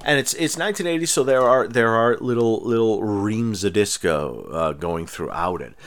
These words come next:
But, but it's fun because Up Country is the second song on side,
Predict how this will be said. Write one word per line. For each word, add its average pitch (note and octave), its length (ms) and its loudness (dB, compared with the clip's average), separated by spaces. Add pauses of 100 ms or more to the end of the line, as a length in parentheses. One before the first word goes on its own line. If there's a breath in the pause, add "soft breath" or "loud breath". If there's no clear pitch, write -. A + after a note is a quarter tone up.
(260 loud breath)
But, A#2+ 240 4
but B2+ 100 6
it's A#2 100 -2
fun D#3 160 0
because A#2 360 -2
Up - 180 -2
Country B2+ 480 -2
is F#2+ 200 -6
the - 80 -12
second - 520 -4 (480)
song E2+ 720 -2 (460 loud breath)
on F#2+ 400 2
side, F#2+ 800 -2